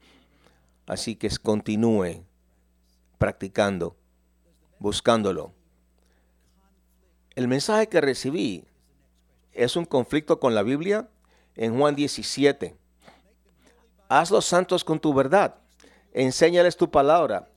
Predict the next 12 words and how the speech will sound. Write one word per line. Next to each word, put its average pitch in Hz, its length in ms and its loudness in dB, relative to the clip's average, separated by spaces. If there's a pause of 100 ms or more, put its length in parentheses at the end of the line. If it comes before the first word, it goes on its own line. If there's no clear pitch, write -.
(300)
que 135 280 0
es 170 120 -2
verdad". 156 540 2 (1200)
La 143 220 4
Biblia 233 320 4
es 202 100 0
verdadera. 208 640 2 (1080)
Refleja 185 680 2
con 170 220 0
precisión 165 880 2 (400)
los 117 180 2
pensamientos, 127 1040 2